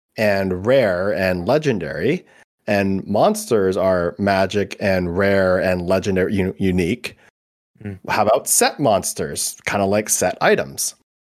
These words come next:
Speaker 1: And the idea was, "Oh, well, what would a set monster do? Oh, maybe when you encounter a pack of set monsters,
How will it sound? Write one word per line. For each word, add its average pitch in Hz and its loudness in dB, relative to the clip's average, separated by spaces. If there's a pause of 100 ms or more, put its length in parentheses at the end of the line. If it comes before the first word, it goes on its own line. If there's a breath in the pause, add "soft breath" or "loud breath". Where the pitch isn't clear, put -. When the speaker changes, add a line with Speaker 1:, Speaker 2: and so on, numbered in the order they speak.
(140)
Speaker 1:
And 120 2
the 117 4
idea 123 2
was, 113 2
"Oh, 180 4
well, 110 4
what 131 2
would 147 0
a 143 2
set - -2
monster 107 -2
do? 82 -6
Oh, 151 4
maybe 170 0
when 170 0
you 143 4
encounter 143 0
a 117 2
pack 127 -2
of 104 -8
set - 0
monsters, 85 -6